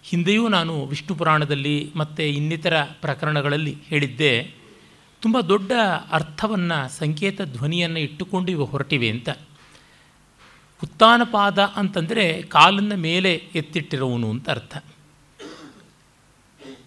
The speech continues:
ಅವನು ಕಾಲನ್ನು ಮೇಲು ಮಾಡಿಕೊಂಡವನು, ತಲೆಯನ್ನು ಕೆಳಗೆ ಮಾಡಿಕೊಂಡರೆ ಉತ್ತಾನಪಾದ ಅಧಶೀರ್ಷನಾದ ಲಕ್-, ಅಧ-, ಅಧಶೀರ್ಷನಾದಂಥ ಲಕ್ಷಣ ಲೆಕ್ಕವೇ ಹೌದು.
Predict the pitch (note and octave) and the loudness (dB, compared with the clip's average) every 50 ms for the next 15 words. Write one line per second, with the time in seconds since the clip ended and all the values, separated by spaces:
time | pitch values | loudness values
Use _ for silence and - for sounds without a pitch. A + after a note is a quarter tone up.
0 | - - D#3+ F#3+ A#3+ C4+ B3+ A3 F3 F#3+ F3+ - E3+ D#3 D3 E3+ A3 A#3 B3+ B3+ | 2 4 4 6 6 4 2 2 2 0 0 0 4 4 6 6 6 4 4 2
1 | B3 B3+ A#3+ G#3 G3 G3+ A3 A#3 A3 G#3 G3+ F#3+ F3+ F#3 - F3 E3 D3 D3 C3 | 4 4 4 4 6 6 6 6 4 4 4 4 2 2 -2 -4 -2 0 0 0
2 | B2 D#3 G3+ - - C#3+ C#3 D#3 F#3 G#3 G#3+ - - D3 C#3+ D#3 E3+ F#3+ F#3 E3+ | 0 -2 -2 0 2 2 4 4 2 2 0 -2 0 0 0 2 2 2 2 2
3 | D#3 C#3+ C#3+ D3 - C3 A#2+ G#2+ A#2+ A#2+ A#2+ A2 F#2+ G2 A2+ C3+ C#3+ - - - | 2 2 0 -2 -2 -4 -2 -2 -2 -2 -2 -2 -2 -4 -6 -10 -12 -14 -20 -20
4 | _ _ _ _ _ _ _ _ _ - - _ - - D3 - D#3 G3+ G3 G#3 | _ _ _ _ _ _ _ _ _ -20 -20 _ -10 -10 -8 -2 4 6 6 6
5 | G#3 G#3 G3+ G#3 G3+ G#3+ A3 F3 E3 B2+ A#2 C#3 - - - D#3 C3+ B2 D#3+ F#3+ | 6 4 2 2 4 4 4 4 2 0 -2 -2 -4 -4 0 0 0 2 0 0
6 | F#3+ - - - G#3 G#3+ F#3 - - G#3+ G3 E3+ D3 C3+ B2+ C3 A#2 A2 - - | 0 0 0 2 2 2 2 2 -2 -2 -2 0 -2 -2 0 -2 -4 -4 -6 -14
7 | - _ _ - - D3 C#3+ C#3+ - - - - - - - - - D#3 D3+ C#3+ | -20 _ _ -8 -4 -4 -2 -4 -4 -14 -20 -20 -20 -20 -20 -14 -2 4 6 6
8 | C3+ C3 C3+ F#3 F3+ - D#3+ C3+ B2 D3+ G3 G3 - - G#3 G3+ - - G#3 F#3+ | 6 6 4 -2 -2 2 2 2 2 2 -2 -2 0 0 0 0 0 0 2 4
9 | F3 D#3+ D3 D#3+ D3+ D3 D3+ E3 E3+ E3 D3+ C3 C3 C3 - - - D#3 D3 D3+ | 4 4 4 2 -4 -4 0 2 2 2 2 0 -4 -6 -6 -4 -2 0 0 0
10 | D#3 C3+ A#2 A#2+ - - C3 B2+ C#3 D3 B2 A#2 G#2+ G#2+ G#2 G#2+ G2 A2 - | 0 0 -2 -4 -4 -4 -4 -2 0 0 -2 -2 -4 -4 -4 -6 -8 -8 -10